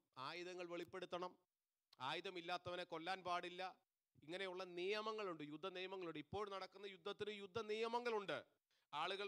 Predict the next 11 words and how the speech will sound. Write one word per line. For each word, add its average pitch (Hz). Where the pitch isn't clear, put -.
മാറി 190
നിൽക്കാനുള്ള, 190
ഷെയർ 202
അടക്കമുള്ള 190
എല്ലാ 202
കാര്യങ്ങളും 202
ഉണ്ടാകണം. 214
എല്ലാ 185
യുദ്ധ 175
നിയമങ്ങളുമുണ്ട്. 170
എന്നാൽ 165